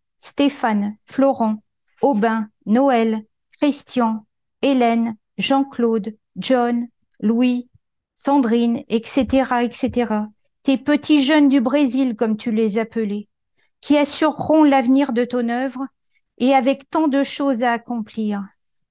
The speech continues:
ta symphonie inachevée. Mais je voudrais aussi rendre hommage à deux de tes disciples, Hubert et John, qui nous ont également quittés trop tôt.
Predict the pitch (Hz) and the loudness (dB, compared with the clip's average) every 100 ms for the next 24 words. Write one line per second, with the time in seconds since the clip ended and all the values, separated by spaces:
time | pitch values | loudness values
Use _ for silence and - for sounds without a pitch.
0 | _ - 233 - - 277 - 262 240 254 | _ -2 -2 0 0 0 0 0 2 2
1 | 262 - 233 233 214 - 214 185 202 - | 0 -2 -2 -2 -4 -4 -4 -4 -10 -12
2 | _ _ _ _ _ _ 208 247 285 269 | _ _ _ _ _ _ -2 2 2 2
3 | 311 277 330 311 - - 302 262 262 226 | 2 2 0 0 0 -2 0 2 0 0
4 | 247 247 277 277 277 - _ _ _ 226 | 0 0 0 -2 -6 -12 _ _ _ -4
5 | 240 214 302 254 277 285 240 269 262 - | 0 0 2 2 2 0 2 2 0 -6
6 | 233 - - _ _ _ _ _ - 254 | -10 -12 -20 _ _ _ _ _ 0 2
7 | 233 233 226 - - _ - 220 185 240 | 2 2 0 -4 -16 _ -2 -2 0 2
8 | 220 214 214 - _ _ - 262 277 269 | 2 0 -2 -8 _ _ 0 4 4 4
9 | 277 269 - 277 220 254 254 247 254 247 | 0 -2 -4 -2 0 0 2 2 2 0
10 | - 226 233 226 - 220 214 202 | -6 -6 -6 -6 -2 -2 -2 -6